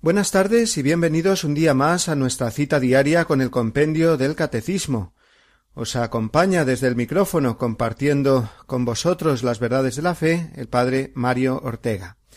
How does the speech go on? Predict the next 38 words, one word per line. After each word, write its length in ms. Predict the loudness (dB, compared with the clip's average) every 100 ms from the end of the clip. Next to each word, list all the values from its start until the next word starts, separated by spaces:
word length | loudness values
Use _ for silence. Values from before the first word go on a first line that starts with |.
| -20 -20 -20 -20 _ _ _ _ _ -2
Un 140 | 2
sacerdote 720 | 2 2 2 2 2 2 0
que 80 | 0
ayudaba 500 | 0 2 4 6 4 2
frecuentemente 800 | -2 2 2 2 2 2 2 2
a 60 |
las 200 | 2 0
misioneras 640 | -4 -2 0 2 2 2 0
de 80 |
la 120 | -2 -2
caridad, 520 | -2 2 4 4 0
las 200 | -4 -4
religiosas 760 | -8 -4 -2 -2 -2 -4 -6 -10
de 160 | -6 -2
la 80 |
Madre 300 | 0 0 -2
Teresa 340 | -4 -4 -2 -2
de 100 | 0
Calcuta, 640 | -2 -2 0 0 -2 -4 _ _ -20 _ _ _ -4
contaba 520 | 0 0 2 2 2
la 100 | 0
siguiente 400 | 0 2 2 2
historia. 680 | 0 2 4 4 0 -6 -14 _ _ _ _ _ _
Fue 200 | -6 0
invitado 760 | 0 0 2 2 4 2 0 -8 _ -6
por 180 | -4
estas 300 | -2 -2 0
religiosas 680 | 0 -2 0 0 2 2 2
a 60 | 2
una 180 | 2
labor 400 | 2 4 4 2
que 320 | 0 -2 -2 -2
ellas 440 | -2 0 0 0
hacen 420 | -4 -2 -2 -2
casi 240 | -2 -4 -4
todos 240 | 0 2
los 160 | 0 -2
días, 480 | 0 0 -2 -8